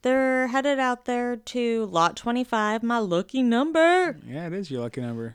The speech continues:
Speaker 1: I know,
Speaker 2: Why is
Speaker 1: so
Speaker 2: it your lucky number?
Speaker 1: Because I was born December twenty-fifth. Oh, what? A Christmas baby? That's me. It was also my soccer number growing up.
Speaker 2: Booyah.
Speaker 1: So, can't let it go. So I knew number twenty-five, that was gonna be a good one.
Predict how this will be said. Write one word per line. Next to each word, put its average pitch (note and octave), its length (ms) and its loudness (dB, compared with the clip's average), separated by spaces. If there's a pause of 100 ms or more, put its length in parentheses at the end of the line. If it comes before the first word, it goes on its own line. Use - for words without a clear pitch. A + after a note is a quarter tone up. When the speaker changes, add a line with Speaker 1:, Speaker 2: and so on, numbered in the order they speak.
(120)
Speaker 1:
I G#3+ 120 -4
know, F4 140 -4
Speaker 2:
Why C3 140 2
is C#3+ 80 2
Speaker 1:
so D3+ 40 0
Speaker 2:
it D3+ 40 0
your D3 100 0
lucky C#3 180 0
number? C3+ 300 -2 (200)
Speaker 1:
Because F#3+ 680 -4
I F3+ 180 0
was F3 200 -6
born F#3+ 440 -2
December F#3+ 380 -4
twenty-fifth. F3 600 -6 (580)
Oh, A3+ 100 -2
what? A#3 400 -2 (160)
A A3 80 -4
Christmas C4 480 -6
baby? D#4 420 -4 (220)
That's A#3 320 -6
me. E3+ 380 -2
It - 80 -4
was F#3+ 180 -2
also F3+ 260 0
my E3 140 0
soccer D3 380 -4
number C3+ 320 -8
growing G#2 360 -10
up. E2 200 -12 (260)
Speaker 2:
Booyah. A2 680 -6
Speaker 1:
So, F3+ 340 -4 (200)
can't A#3+ 220 -2
let A#3 160 2
it A3 80 -4
go. A3 380 0
So - 140 -8
I G#3 100 0
knew B3 280 0
number A#3+ 300 0
twenty-five, A#3 640 -2
that A3 140 0
was G#3 160 -6
gonna G#3 180 -4
be G#3 120 -2
a G3+ 40 -2
good A3+ 240 -2
one. B2 280 -6